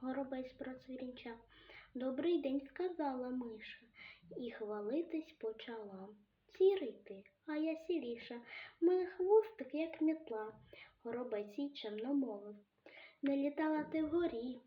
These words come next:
там, де ми комашок ловим. А чи лазив ти в норі?» «Ну то й що? Але ж обоє при ожині живемо. Все ж ми родичі з тобою, разом ягоди їмо.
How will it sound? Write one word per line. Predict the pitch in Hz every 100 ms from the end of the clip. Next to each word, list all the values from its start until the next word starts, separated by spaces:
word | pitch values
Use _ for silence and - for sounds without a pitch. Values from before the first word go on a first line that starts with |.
| _ _
там, | 285 269
де | 294
ми | 302
комашок | - 359 277 208 - - 339
ловим. | 277 190 190 - _ - - - _
А | 330
чи | 330 370
лазив | 381 415 415 392 381
ти | 381
в | 359
норі?» | 370 370 285 240 240 - _ _ _ _ _ -
«Ну | 233
то | 226 220
й | 214
що? | 214 - 240 254 254 _ _ _ - - _
Але | 294 302 320 311
ж | 320
обоє | 285 320 370 339 226
при | - 254
ожині | 285 285 285 277 269 254
живемо. | 240 233 233 226 226 226 220 226 240 - - - -
Все | 359
ж | 349 359
ми | 349
родичі | 262 277 277 277 269 -
з | -
тобою, | 254 240 254 254 247 262
разом | 294 277 233 190
ягоди | 190 226 240 240 226
їмо. | 220 220 214 214 208